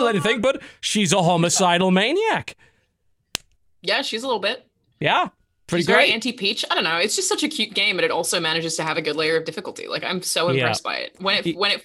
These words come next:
Speaker 3: you know, it, it was being leaked and everyone was like, "Nobody wants this. Don't
Speaker 2: They
Speaker 3: release this." And then it came
Speaker 2: No.
Speaker 3: out on stage and we were like, "All right,
Speaker 2: Yeah, we
Speaker 3: keep
Speaker 2: do.
Speaker 3: talking." And then I played it and I was like, "Wow, this is very good." It's
Speaker 2: It's
Speaker 3: absurd. Also, that Grant,
Speaker 2: Crutch's
Speaker 3: Grant Kirkhope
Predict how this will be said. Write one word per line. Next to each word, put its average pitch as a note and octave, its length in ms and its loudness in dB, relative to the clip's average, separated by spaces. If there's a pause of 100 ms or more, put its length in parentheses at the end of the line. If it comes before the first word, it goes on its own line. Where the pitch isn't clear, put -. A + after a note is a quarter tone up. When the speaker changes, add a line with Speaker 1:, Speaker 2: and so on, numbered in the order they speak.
Speaker 3:
you G3+ 120 -2
know, G3 60 2
it, D#3+ 360 2
it F3+ 80 2
was F3 120 -2
being F3 260 -2
leaked E3 280 -2
and E3+ 80 0
everyone E3 180 -2
was D#3+ 100 -4
like, D#3 180 -2
"Nobody A3 300 -4
wants D3 300 -8 (100)
this. F3 200 -2
Don't A3+ 280 2
Speaker 2:
They F3 60 2
Speaker 3:
release C#3 280 0
this." D3+ 260 -4
And F#3 60 -2
then F3 60 2
it E3+ 60 -2
came D#3 160 2
Speaker 2:
No. F3 60 2
Speaker 3:
out E3+ 80 2
on F3+ 100 0
stage E3+ 380 0
and F3+ 80 -2
we F3 40 -2
were E3+ 60 0
like, D#3 320 0 (580)
"All B3 80 -4
right, C4+ 140 0
Speaker 2:
Yeah, G#2 60 -4
we C#3 80 0
Speaker 3:
keep C3 80 4
Speaker 2:
do. C3+ 60 4
Speaker 3:
talking." A3 260 2
And G3+ 60 -2
then F#3 80 -2
I D#3+ 60 0
played G#3+ 220 0
it G#3 40 2
and F3+ 60 -2
I F3+ 40 0
was F3+ 100 0
like, D#3 160 -4
"Wow, D3 540 0
this D#3 180 -10
is C#3 320 -8 (640)
very D#3 380 -2
good." E3+ 340 0 (600)
It's F3+ 240 0
Speaker 2:
It's - 100 -2
Speaker 3:
absurd. D#3+ 440 0 (280)
Also, F3 320 4
that G3 60 4
Grant, G3+ 200 4
Speaker 2:
Crutch's F#3 280 0
Speaker 3:
Grant D#3+ 260 -6
Kirkhope C#3+ 400 -8